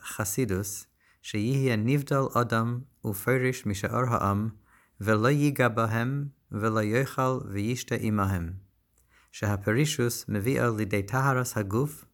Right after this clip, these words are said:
ממעשים הרעים, וטהרת הגוף מביאה לידי קדושת הנפש מן הדעות הרעות.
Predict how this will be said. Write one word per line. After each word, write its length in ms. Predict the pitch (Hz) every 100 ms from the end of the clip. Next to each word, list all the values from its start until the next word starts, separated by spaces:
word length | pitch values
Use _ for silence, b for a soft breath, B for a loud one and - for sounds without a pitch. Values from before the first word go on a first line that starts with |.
| _
ממעשים 640 | 110 104 117 120 120 120 113
הרעים, 540 | 104 92 73 110 135 - b b b b b b -
וטהרת 580 | 98 131 135 131 127 -
הגוף 420 | 107 131 120 -
מביאה 440 | 104 101 120 110
לידי 340 | 104 101 98 98
קדושת 580 | - 101 135 - 120 104
הנפש 600 | 107 123 123 120 - -
מן 180 | 104 104
הדעות 680 | 101 98 123 120 120 120 -
הרעות. 680 | 107 104 - 90 87 -